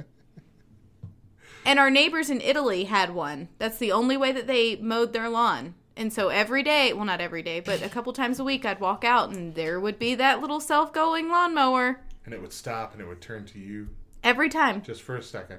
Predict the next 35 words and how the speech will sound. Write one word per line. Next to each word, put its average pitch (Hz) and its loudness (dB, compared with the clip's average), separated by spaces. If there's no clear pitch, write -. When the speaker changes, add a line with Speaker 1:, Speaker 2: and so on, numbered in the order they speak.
Speaker 1:
Every 254 -2
time. 240 -6
Speaker 2:
And 196 -14
then - -12
it - -12
would 92 -14
get 98 -16
back 95 -12
to 113 -16
work. 85 -16
Speaker 1:
Yep. 226 0
Speaker 2:
<laughs> 202 -2
Speaker 1:
That's 240 4
why. 196 2
Speaker 2:
Just - -10
wanting 104 -6
you 101 -4
to 101 -4
know 101 -2
that 101 -2
it's 101 -8
there 101 0
and 92 -4
it 92 -8
knows 101 -4
you're 101 -8
there. 85 -8
Speaker 1:
It's 87 -8
all 214 -2
because 233 -6
of 233 -10
Honey, 240 -2
We 240 0
Shrunk 185 -6
Ourselves. 151 2